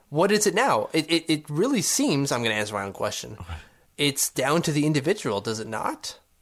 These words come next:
Speaker 2: Oh, yeah, a hundred percent, Mitch, uh, 'cause they've made the,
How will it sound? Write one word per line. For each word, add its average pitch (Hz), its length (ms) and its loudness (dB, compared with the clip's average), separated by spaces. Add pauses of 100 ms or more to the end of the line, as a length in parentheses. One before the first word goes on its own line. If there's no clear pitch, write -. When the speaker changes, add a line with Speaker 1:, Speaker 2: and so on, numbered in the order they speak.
(460)
Speaker 2:
Oh, 139 100 4
yeah, 139 240 6
a 92 40 4
hundred 131 260 2
percent, 180 300 0
Mitch, 90 300 -2
uh, 110 160 2
'cause 113 340 2
they've 120 220 2
made 110 480 2
the, 95 380 4